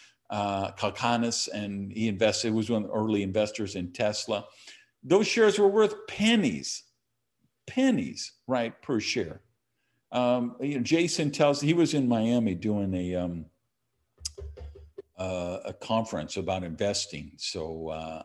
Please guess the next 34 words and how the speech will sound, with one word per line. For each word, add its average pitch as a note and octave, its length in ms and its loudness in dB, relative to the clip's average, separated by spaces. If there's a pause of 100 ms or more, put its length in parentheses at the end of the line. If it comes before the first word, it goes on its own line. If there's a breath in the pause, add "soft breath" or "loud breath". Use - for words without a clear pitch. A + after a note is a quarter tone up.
I, F2+ 260 -10
I - 20 -8
saw G#2+ 300 -4
him F#2+ 240 -6
there, G2 360 -2 (300 soft breath)
and A2+ 100 2
he A2 60 2
was - 380 -2
telling A2 320 2
the G2 60 -2
story G#2 520 2
of E2 80 -6
having F#2 320 -4
coffee G#2+ 520 -4
with E2 240 -10 (140)
Elon F#2+ 380 -4
Musk. G2+ 380 -6 (520)
And F#2+ 260 -6
I, F3 280 2
I E3+ 60 4
shared D#3 340 4
this, F2+ 180 -2
uh, F#2+ 280 0
one A2 200 0
of F#2+ 240 -4
the, F#2 380 -4
uh, G2 140 -10
one G2+ 200 -6
of F#2 100 -6
the F#2 220 -6 (100)
live G2 240 -2
streams F2+ 280 -8
earlier. G#2 400 -6 (420 soft breath)
And G2+ 560 -4